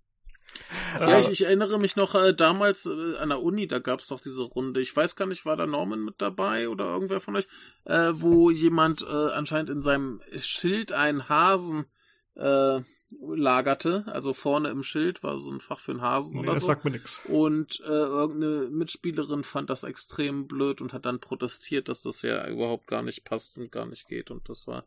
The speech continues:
Speaker 1: sie war da sehr betrübt und, äh, <laughs> da hat die Stimmung alles ein bisschen getötet, weil da halt ein Hasen im Schild haben wollte.
Speaker 2: <laughs> Das ist aber irgendwie ein bisschen, bisschen,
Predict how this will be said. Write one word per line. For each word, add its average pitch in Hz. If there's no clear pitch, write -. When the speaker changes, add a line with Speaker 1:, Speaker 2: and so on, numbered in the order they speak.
Speaker 1:
sie 135
war 120
da 123
sehr 120
betrübt 123
und, 117
äh, 110
<laughs> -
da -
hat 120
die 113
Stimmung 117
alles 110
ein 113
bisschen 113
getötet, -
weil 104
da 101
halt 104
ein -
Hasen 113
im 113
Schild -
haben 110
wollte. 110
Speaker 2:
<laughs> -
Das 147
ist 143
aber 135
irgendwie 131
ein 131
bisschen, 147
bisschen, 175